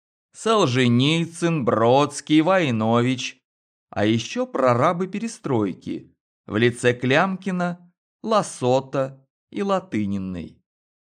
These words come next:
Все коллективно учили нас, как быстро и правильно обустроить Россию. Вот и научили на свою, на нашу, то есть, голову.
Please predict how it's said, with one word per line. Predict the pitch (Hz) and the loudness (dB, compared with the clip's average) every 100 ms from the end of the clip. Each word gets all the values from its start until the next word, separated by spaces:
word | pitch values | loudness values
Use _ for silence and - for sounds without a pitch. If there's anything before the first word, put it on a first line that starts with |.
| _ _ _ | _ _ _
Все | - 131 190 | -6 2 2
коллективно | 247 240 226 220 - 120 131 147 | 2 0 0 -2 -2 0 2 0
учили | 143 - 107 113 | -2 -2 -2 0
нас, | 131 180 - | 0 -2 -2
как | 110 107 101 | -2 -2 -2
быстро | 175 202 - 101 90 _ _ | -2 -4 -4 -6 -6 _ _
и | 127 | -8
правильно | 202 147 117 110 120 127 | -2 2 4 4 2 0
обустроить | 131 139 147 147 - 104 104 101 | 0 -2 -2 -6 -4 -2 -2 -2
Россию. | 131 139 - 101 90 82 - _ _ _ _ _ _ _ - | -4 -6 -8 -6 -4 -6 -10 _ _ _ _ _ _ _ -8
Вот | 110 135 208 240 | 2 4 4 4
и | |
научили | 247 262 269 - 131 113 110 | 4 4 2 2 2 4 2
на | 110 | 0
свою, | 107 117 127 185 240 240 - _ _ _ _ - | -2 2 4 4 0 -4 -10 _ _ _ _ -8
на | 190 214 | -2 0
нашу, | 208 127 - 104 | 2 0 0 -8
то | 107 107 | -4 -2
есть, | 98 98 | -2 -4
голову. | 104 123 101 82 82 - | 0 0 0 -4 -10 -14